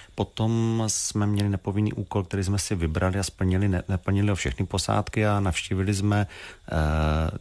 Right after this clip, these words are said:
sli-, sjeli jsme trošku z trasy a navštívili jsme severní polární kruh, eh, ve finském Rovaniemi.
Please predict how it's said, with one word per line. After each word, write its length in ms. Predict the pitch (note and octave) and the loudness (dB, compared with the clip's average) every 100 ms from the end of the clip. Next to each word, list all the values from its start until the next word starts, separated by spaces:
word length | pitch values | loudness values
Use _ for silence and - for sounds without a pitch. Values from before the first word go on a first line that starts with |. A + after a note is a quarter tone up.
| - | -6
sli-, 240 | - G2+ | -2 0
sjeli 220 | G#2 G#2+ F#2 | 2 2 2
jsme 120 | G#2 | 2
trošku 280 | G2+ - - | 0 -4 -6
z 80 | |
trasy 280 | - - - | -4 -4 0
a 40 | G2+ | 0
navštívili 380 | E2+ - F2+ | 0 -2 0
jsme 120 | F#2 F#2+ | 2 2
severní 400 | - F#2 G#2 G2+ | 0 0 0 0
polární 420 | G2 G2 G#2 G#2 | 0 2 0 -2
kruh, 440 | - F2 F#2+ - | -2 -2 -4 -4
eh, 340 | E2+ D#2+ D#2 D#2 | -2 0 2 2
ve 100 | E2+ | 0
finském 440 | - F2+ - F#2 | 0 -4 0 0
Rovaniemi. 600 | C#2+ D2 E2+ A2 B2 D#3 | 2 2 4 4 2 0